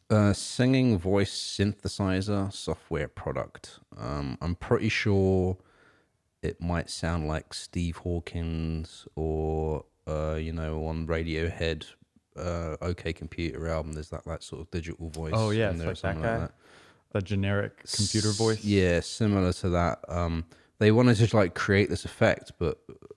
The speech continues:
Speaker 1: uh, the thing they were looking at was too expensive for them. So Mika imitated Vocaloid, like, way of speaking with her mouth,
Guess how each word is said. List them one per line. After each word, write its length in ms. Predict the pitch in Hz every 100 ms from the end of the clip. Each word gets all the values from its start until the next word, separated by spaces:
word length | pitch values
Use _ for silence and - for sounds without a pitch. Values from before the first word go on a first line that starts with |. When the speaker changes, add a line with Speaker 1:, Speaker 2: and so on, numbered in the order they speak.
| _ -
Speaker 1:
uh, 100 | 87
the 120 | 82
thing 240 | - 104 101
they 80 | 87
were 100 | 87
looking 280 | 85 92
at 100 | 87 82
was 80 | -
too 180 | -
expensive 540 | 87 - - 95 - 90
for 240 | - 71
them. 220 | 71 73 - - _ _ _ _
So 440 | - - 85 82
Mika 560 | 85 90 - 90 82 - -
imitated 800 | 85 85 85 - 87 - 85 80 -
Vocaloid, 680 | 80 85 - 95 101 95 87 _ _ _ _
like, 380 | 76 82 71 - - _ - 80
way 160 | 82 80
of 100 | 78
speaking 480 | - 87 - 104 101
with 140 | 87
her 100 | 78
mouth, 440 | 80 90 113 -